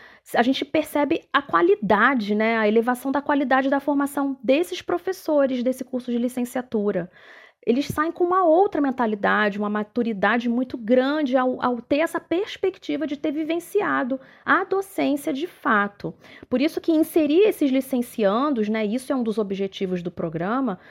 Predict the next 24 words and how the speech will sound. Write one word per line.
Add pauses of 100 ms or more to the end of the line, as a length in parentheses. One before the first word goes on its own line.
(200)
no
cotidiano
das
escolas
da
rede
pública, (320)
é
uma
grande
oportunidade
pra
criar (240)
e, (120)
e
fazê-los
partici-, (180)
participar
das
experiências
pedagógicas
de
fato, (260)
né?